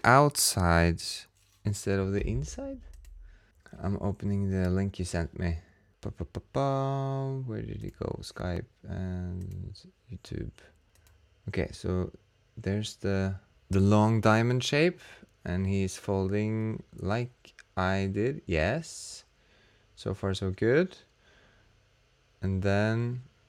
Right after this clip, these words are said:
oh, that's different. Ah,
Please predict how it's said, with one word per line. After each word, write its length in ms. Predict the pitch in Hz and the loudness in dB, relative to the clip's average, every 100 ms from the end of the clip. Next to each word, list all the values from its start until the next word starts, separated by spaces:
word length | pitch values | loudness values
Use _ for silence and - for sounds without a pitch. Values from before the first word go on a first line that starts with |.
| _ _ _ _ _ _ _ _ - | _ _ _ _ _ _ _ _ 6
oh, 380 | 139 208 165 78 - _ _ _ _ _ _ _ _ _ - | 10 10 8 4 -4 _ _ _ _ _ _ _ _ _ 0
that's 200 | 156 - | 0 2
different. 380 | 120 110 139 165 _ _ _ _ _ _ _ _ _ - - - - - - | 0 2 0 -2 _ _ _ _ _ _ _ _ _ -20 -18 -18 -18 -18 -6
Ah, 1200 | 110 120 131 139 135 135 131 127 123 120 113 | 0 2 2 2 4 4 4 4 2 2 2